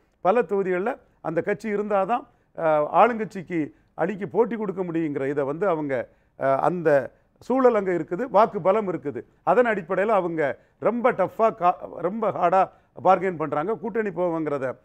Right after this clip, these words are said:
தீர்மானம் போட்டுட்டாங்க. அதற்கு பிறகு அவங்க நம்ம பக்கம் வந்தாதான் இங்க ரெண்டாவது இடம் சாத்தியப்படும் அல்லது இங்க பின்னடைவு ஏற்படுங்கிற அடிப்படையில,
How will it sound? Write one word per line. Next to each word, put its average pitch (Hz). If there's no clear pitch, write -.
தீர்மானம் 185
போட்டுட்டாங்க. 151
அதற்கு 208
பிறகு 247
அவங்க 254
நம்ம 208
பக்கம் 214
வந்தாதான் 220
இங்க 214
ரெண்டாவது 202
இடம் 202
சாத்தியப்படும் 180
அல்லது 220
இங்க 208
பின்னடைவு 208
ஏற்படுங்கிற 147
அடிப்படையில, 160